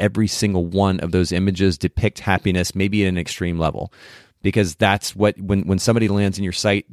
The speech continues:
that's what you want them to immediately feel like they're going, if they go to Whitney, she is going to photograph, she, she's gonna photograph me in a way that just ma-, makes it so much fun.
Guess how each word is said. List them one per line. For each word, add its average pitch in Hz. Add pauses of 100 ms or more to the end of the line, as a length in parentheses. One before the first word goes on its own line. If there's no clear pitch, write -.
that's 92
what 104
you 98
want 92
them 95
to 95
immediately 98
feel 95
like 90
they're 101
going, 107 (240)
if -
they 117
go 117
to 107
Whitney, 98 (760)
she 120
is 113
going 107
to 98
photograph, 95 (380)
she, - (200)
she's 117
gonna 135
photograph 104
me 98
in 95
a -
way 87
that -
just -
ma-, 95 (560)
makes 117
it 123
so -
much 120
fun. 90